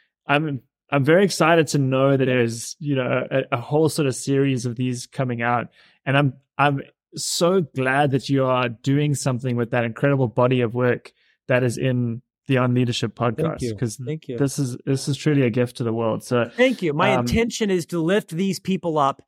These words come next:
Speaker 2: and help to pollinate as an aggregator their ideas. I think I've learned, well, if I won't have an original thought, at least I can be a rocket ship for maybe others who have. And I think there is value in that. I'm quite comfortable now moving into this phase of my life where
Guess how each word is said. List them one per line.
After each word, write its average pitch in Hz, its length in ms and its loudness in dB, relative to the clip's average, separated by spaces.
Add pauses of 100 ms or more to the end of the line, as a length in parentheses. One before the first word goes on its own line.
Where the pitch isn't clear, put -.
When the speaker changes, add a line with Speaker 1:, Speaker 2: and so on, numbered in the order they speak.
(380)
Speaker 2:
and 160 140 -2
help 175 260 -2
to 165 80 -4
pollinate 165 760 0
as 147 200 0
an 165 140 -2
aggregator 147 760 0 (260)
their 170 360 2
ideas. 131 560 -2
I 160 80 -2
think 247 240 -2
I've 220 180 0
learned, 170 460 0 (560)
well, 208 120 -2
if 214 80 0
I 214 80 2
won't 320 200 2
have 294 180 0
an 226 60 -2
original 180 400 -4
thought, 127 440 -4 (320)
at 202 140 -8
least 285 320 0
I 226 120 2
can 202 200 -4
be 196 220 -2
a 156 280 0 (200)
rocket 185 480 0
ship 202 280 -6
for 180 140 -4
maybe 180 220 0
others 185 420 0
who 165 120 0
have. 160 500 2 (400)
And 190 120 -2
I 202 100 0
think 254 260 -2
there 254 160 2
is 233 160 0
value 220 420 2
in 151 100 -2
that. 131 140 0
I'm 170 160 0
quite 196 340 -6
comfortable 196 440 -4
now 156 240 0
moving 175 400 -2
into 165 160 -4
this 156 200 -4
phase 160 280 0
of 139 80 -2
my 139 100 -2
life 175 380 0
where 151 280 0